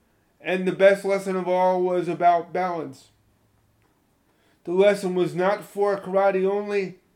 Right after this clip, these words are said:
but the lesson was for whole life. The lesson has a dual purpose of the bigger picture or the bigger situation.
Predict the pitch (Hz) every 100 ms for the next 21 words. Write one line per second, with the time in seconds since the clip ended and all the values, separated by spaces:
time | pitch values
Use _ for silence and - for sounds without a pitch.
0 | _ _ _ - 185 180 170 190 185 185
1 | 180 170 185 175 - 160 147 143 196 202
2 | 196 190 156 - - _ _ _ _ _
3 | _ _ _ _ _ _ _ _ _ _
4 | _ _ _ _ _ _ _ _ _ _
5 | _ _ _ _ 170 180 196 190 190 180
6 | 185 180 165 170 180 175 185 190 185 180
7 | - 175 175 151 175 185 180 180 190 180
8 | - 196 185 - _ _ - 180 190 190
9 | 175 160 170 170 180 147 165 165 170 170
10 | 165 131 120